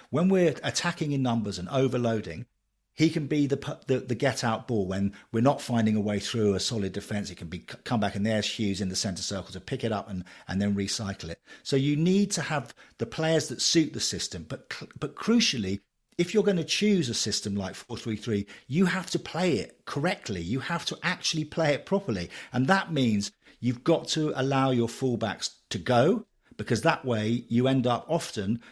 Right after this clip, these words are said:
with the fullbacks playing almost as wingers, and Sarr and Sema can play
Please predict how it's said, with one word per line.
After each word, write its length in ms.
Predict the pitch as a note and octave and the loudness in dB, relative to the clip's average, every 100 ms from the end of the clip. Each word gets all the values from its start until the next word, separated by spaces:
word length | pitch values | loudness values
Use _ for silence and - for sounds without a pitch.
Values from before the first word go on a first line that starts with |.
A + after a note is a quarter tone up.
| - | -6
with 120 | A2 | -6
the 60 | A2 | -4
fullbacks 500 | - D3+ A#2+ G#2+ - | -2 -2 0 -2 -6
playing 460 | - C3+ A2+ G#2+ - | -2 2 4 2 2
almost 420 | C3+ B2 A2 - | 2 2 2 -2
as 100 | F2+ | -4
wingers, 500 | B2 D3+ G2 A#2 A#2 | 0 0 0 -2 -4
and 120 | G#2 | -4
Sarr 340 | - D3+ C3+ A2+ | -2 0 2 2
and 100 | A2 | 0
Sema 260 | C3 A#2+ | 2 0
can 180 | A2+ G#2 | 0 -4
play 420 | - A#2 G#2 F#2+ | 0 2 2 2